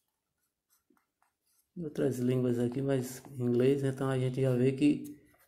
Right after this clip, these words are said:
é a versão global. Outra coisa, esse número aqui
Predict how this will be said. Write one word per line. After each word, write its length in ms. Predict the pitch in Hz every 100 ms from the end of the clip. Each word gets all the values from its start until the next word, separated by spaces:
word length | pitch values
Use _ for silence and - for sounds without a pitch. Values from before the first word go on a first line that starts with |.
| -
é 80 | 117
a 60 |
versão 720 | 117 123 120 - 127 135 147 143 - - _ _ - - - - - - -
global. 580 | 123 135 104 95 95 - _ - - _ _
Outra 180 | - 139
coisa, 340 | - 113 107
esse 220 | 120 - 143
número 520 | 143 143 143 135 127
aqui 600 | 123 147 147 135 -